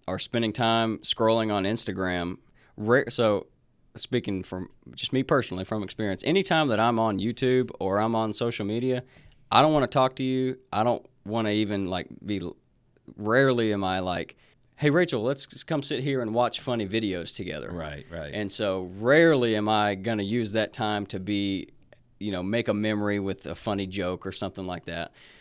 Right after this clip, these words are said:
Speaker 1: Um, so the reason we say no social media and no video is because that time is just wasted time.
Speaker 2: Mm-hmm.
Speaker 1: And also, how often when you're scrolling on social media or playing a video game are you gaining any kind of knowledge or wisdom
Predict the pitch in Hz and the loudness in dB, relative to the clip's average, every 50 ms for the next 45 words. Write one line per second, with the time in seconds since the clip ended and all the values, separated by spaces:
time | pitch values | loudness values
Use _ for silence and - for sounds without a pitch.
0 | - _ - 95 87 82 82 80 85 92 - - - 101 95 90 87 95 104 123 | -20 _ -10 -8 -6 -6 -6 -6 -8 -8 -6 -2 0 0 0 0 0 0 2 2
1 | 139 127 131 120 113 104 104 101 - - 113 110 104 101 98 98 104 107 107 104 | 2 4 2 0 0 0 0 0 0 0 2 2 2 2 2 0 0 0 0 -2
2 | 98 - 120 110 104 - 101 95 98 98 95 92 92 87 - - 87 90 90 90 | -2 -2 -2 -2 -2 -4 -6 -4 -4 -2 -2 -2 -2 -2 -4 -4 -6 -6 -4 -4
3 | 92 92 90 90 90 90 87 90 - - _ - 104 95 107 127 127 117 95 87 | -4 -4 -4 -4 -4 -4 -4 -6 -8 -12 _ -16 -12 -2 0 0 2 2 2 0
4 | 87 87 87 90 - - - 98 92 87 87 92 - 101 90 90 92 104 110 - | 0 0 -2 -4 -6 -6 -8 -8 -6 -6 -8 -8 -6 -6 -6 -4 0 0 0 0
5 | - - 104 120 135 123 110 98 90 90 90 - - - _ - 101 95 - 85 | 0 -2 0 2 2 2 2 0 -2 -4 -6 -8 -10 -12 _ -8 -6 -6 -6 -4
6 | 87 95 110 110 - - 101 - - - 110 98 64 58 - - - 82 80 85 | -2 -2 0 -2 -2 -4 -6 -6 -6 -6 -6 -6 -6 -8 -10 -12 -16 -16 -14 -12
7 | 85 85 82 - - 104 110 104 101 98 95 92 87 - _ _ _ - - 101 | -12 -12 -12 -10 -4 -2 0 0 0 0 -2 -2 -4 -8 _ _ _ -6 0 2
8 | 120 135 - - 101 90 87 90 87 - - _ _ _ _ _ _ _ _ _ | 2 4 4 2 2 0 0 -2 -4 -8 -12 _ _ _ _ _ _ _ _ _
9 | _ _ _ _ _ - 123 123 123 123 123 123 - - 120 110 107 104 98 - | _ _ _ _ _ -2 0 2 4 6 4 4 2 0 -6 -4 -4 -4 -6 -8
10 | - 98 101 98 95 90 87 - - 107 104 104 104 101 98 95 92 92 95 - | -8 -6 -4 -4 -4 -6 -6 -10 -6 -4 -2 0 0 0 -2 -4 -4 -6 -6 -6
11 | 101 95 - 101 92 95 95 95 90 90 87 65 67 - - - 101 92 87 82 | -6 -6 -6 -6 -4 -4 -2 -2 -2 -2 -2 -4 -6 -6 -6 -6 -6 -6 -6 -6
12 | 80 104 101 101 92 90 90 90 90 87 82 82 - - - 90 92 90 90 92 | -6 -4 -4 -2 -2 -4 -4 -4 -6 -6 -6 -6 -8 -8 -8 -6 -6 -6 -6 -4
13 | 104 101 104 104 98 95 95 95 101 95 92 - 110 101 95 90 87 90 95 95 | -4 -4 -2 -2 -2 -2 -2 -4 -4 -4 -6 -6 -6 -6 -6 -6 -6 -4 -4 -2
14 | 98 95 92 92 82 87 87 95 90 90 92 87 73 90 78 78 87 - | -2 -2 -2 -4 -6 -8 -8 -6 -6 -6 -6 -6 -8 -8 -8 -10 -10 -14